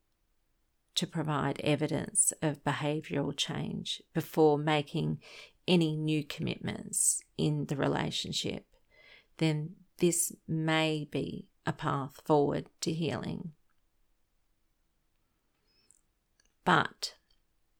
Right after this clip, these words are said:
that does not mean that you should stay.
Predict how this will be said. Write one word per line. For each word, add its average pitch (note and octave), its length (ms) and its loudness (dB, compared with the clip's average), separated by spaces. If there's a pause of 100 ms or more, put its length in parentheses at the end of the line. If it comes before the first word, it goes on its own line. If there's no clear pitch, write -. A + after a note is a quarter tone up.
(1700)
that F#3+ 220 2
does E3+ 220 -2
not D#3 260 -2
mean D#3+ 600 -2
that - 240 -8
you E3+ 140 0
should - 260 -6
stay. E3+ 600 -4